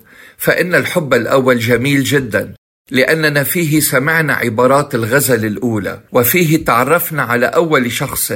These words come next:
شعرنا أنه امتداد لشخصيتنا وأنه نصفنا الآخر. في الحب الأول اكتشفنا أشياء لا يمكن تجاوزها بسهولة،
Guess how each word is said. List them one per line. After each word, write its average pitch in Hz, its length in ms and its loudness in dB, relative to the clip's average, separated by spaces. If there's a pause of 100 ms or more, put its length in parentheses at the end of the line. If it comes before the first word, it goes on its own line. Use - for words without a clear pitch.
(240)
شعرنا 151 720 0
أنه 147 300 0
امتداد 131 580 2
لشخصيتنا 117 1200 -2
وأنه 131 640 0
نصفنا 127 520 -2
الآخر. 104 580 -2 (200)
في - 140 -2
الحب 160 360 0
الأول 180 720 2 (160)
اكتشفنا 143 720 -2
أشياء 160 640 0
لا 147 180 2
يمكن 156 580 0
تجاوزها 120 720 2
بسهولة، 107 720 -4